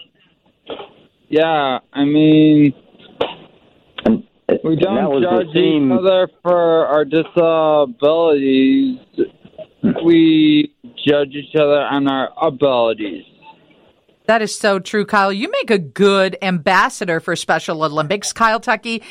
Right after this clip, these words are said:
Speaker 3: is a twenty twenty-two Duck Ambassador. It's happening tomorrow.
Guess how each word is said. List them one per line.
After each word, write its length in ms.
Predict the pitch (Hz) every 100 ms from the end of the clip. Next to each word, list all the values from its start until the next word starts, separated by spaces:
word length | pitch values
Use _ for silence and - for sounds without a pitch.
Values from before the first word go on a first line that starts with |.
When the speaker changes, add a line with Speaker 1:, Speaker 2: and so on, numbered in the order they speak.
| - 208
Speaker 3:
is 160 | 202
a 40 | 196
twenty 300 | - 233 240
twenty-two 440 | 269 233 208 233
Duck 300 | 175 196 -
Ambassador. 760 | 247 254 208 196 - 190 190 202 - -
It's 180 | 190 -
happening 640 | - 202 202 233 233 240
tomorrow. 680 | - 240 214 190 185 196